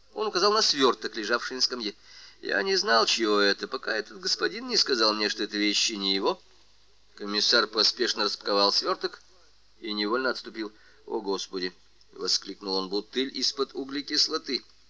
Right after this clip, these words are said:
Но зачем?» Находясь в явной растерянности, он спросил: «Так значит, это принадлежало исчезнувшему метрдотелю?» Оба пассажира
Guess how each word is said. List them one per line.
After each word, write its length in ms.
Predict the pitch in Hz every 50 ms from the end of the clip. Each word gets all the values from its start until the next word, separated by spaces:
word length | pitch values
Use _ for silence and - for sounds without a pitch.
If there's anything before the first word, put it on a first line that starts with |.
| - - -
Но 300 | - 92 98 101 104 104
зачем?» 520 | 98 101 110 104 - - - 180 185 135 - - - - - - - - - - - - - - - - - -
Находясь 540 | - 156 175 185 196 196 226 254 254 - -
в 20 |
явной 380 | 185 196 220 220 214 196 190 185
растерянности, 720 | 180 175 - - - 233 247 240 214 175 143 - - -
он 100 | 160 180
спросил: 420 | 175 - - 135 117 - 117 110 98 - - - - - - -
«Так 160 | - 113 101 95
значит, 340 | 101 110 110 104 - -
это 140 | 117 107 -
принадлежало 680 | - 104 107 101 98 104 98 98 107 107 104 104 104 101
исчезнувшему 760 | 98 - - - - - 107 104 95 110 110 101 - 107 107
метрдотелю?» 800 | 104 104 104 - 98 98 92 95 - - - 101 143 190 220 - - - - - - - - - - - - - - - - -
Оба 240 | 120 123 120 104 110
пассажира 640 | 110 113 113 - 120 113 107 165 220 226 220 208